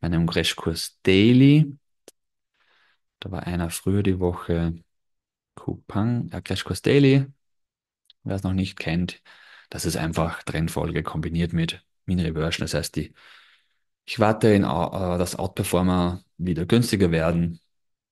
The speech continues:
Und da dürfen die Umsätze nicht auffällig sein bei dieser Korrektur und warte dann auf eine kleine grüne Kerze wieder für den Long-Anstieg oder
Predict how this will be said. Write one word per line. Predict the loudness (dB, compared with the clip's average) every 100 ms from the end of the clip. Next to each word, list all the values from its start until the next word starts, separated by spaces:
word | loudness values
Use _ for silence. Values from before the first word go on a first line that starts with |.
| _ _ _ _ _ -6
Und | -2
da | 2
dürfen | 0 -2
die | -6
Umsätze | -4 -4 -2 -4 -4
nicht | -4 -4
auffällig | -8 -6 -4 -4
sein | -4 -6 -6
bei | -6
dieser | -8 -10
Korrektur | -8 -8 -8 -8 -8 -10 -16 _ _ _
und | -2 -2
warte | -4 -4
dann | -4
auf | -4
eine | -6
kleine | -6 -6 -6
grüne | -8 -8
Kerze | -6 -6 -6 -8 -6
wieder | -8 -8 -12 _
für | -10 -8
den | -4 0
Long-Anstieg | 4 4 2 0 -4 -4
oder | -6 -4 -4 -6